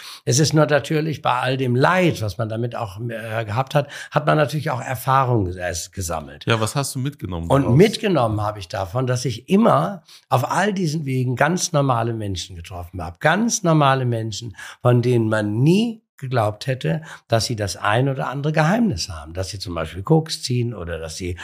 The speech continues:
Speaker 1: gerne mal in so einen Dunkelraum, in so ein Pornokino gehen oder gerne mal heimlich saufen und, oder gerne mal,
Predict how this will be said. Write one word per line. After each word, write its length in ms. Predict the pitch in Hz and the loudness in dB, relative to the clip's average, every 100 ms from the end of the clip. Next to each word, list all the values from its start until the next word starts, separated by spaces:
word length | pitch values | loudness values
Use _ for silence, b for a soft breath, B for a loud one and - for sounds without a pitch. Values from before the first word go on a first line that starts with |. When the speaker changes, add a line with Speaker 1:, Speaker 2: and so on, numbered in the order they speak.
| B B | B B
Speaker 1:
gerne 300 | 233 240 226 | 6 6 6
mal 180 | 160 131 | 4 4
in 80 | 123 | 2
so 120 | 113 | 2
einen 120 | 113 | 0
Dunkelraum, 640 | 123 127 123 107 110 107 | 2 2 2 0 0 2
in 60 | 110 | 0
so 140 | 104 | 0
ein 80 | 127 | 0
Pornokino 640 | 123 185 190 175 175 160 135 | 2 2 2 -2 -4 -2 -2
gehen 320 | 131 131 123 B B B | -2 -2 -4 B B B
oder 400 | 156 156 143 139 | 6 8 6 6
gerne 320 | 151 190 202 | 4 4 2
mal 260 | 131 123 120 | 2 2 2
heimlich 420 | 127 123 123 104 | 0 -2 -4 -4
saufen 460 | 123 131 156 - | 0 2 0 -4
und, 320 | 127 117 117 117 | -4 -4 -6 -4
oder 300 | 123 143 156 | 2 2 6
gerne 340 | 202 247 247 | 6 6 4
mal, 340 | 175 127 120 | 2 2 0